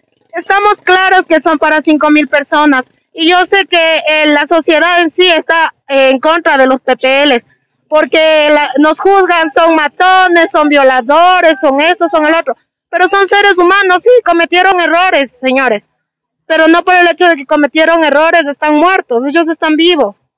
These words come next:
Asimismo como tiene derecho los, los más grandes delincuentes a comer,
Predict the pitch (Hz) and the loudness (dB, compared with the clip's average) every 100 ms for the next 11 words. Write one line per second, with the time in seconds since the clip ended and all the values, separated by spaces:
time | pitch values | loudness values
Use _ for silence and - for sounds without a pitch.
0 | _ _ - 294 359 392 381 349 330 330 | _ _ -6 0 2 2 0 0 0 2
1 | 294 - _ 330 370 370 320 311 330 - | 0 -2 _ -4 0 0 0 0 -2 0
2 | 302 262 277 285 - - 277 311 339 339 | 0 2 2 -2 -6 -14 -2 2 2 2
3 | 330 381 415 392 370 381 381 370 330 311 | 2 0 0 0 0 0 0 0 0 0
4 | 311 349 359 311 294 285 302 339 311 | 0 -2 0 0 -2 -2 -2 0 -2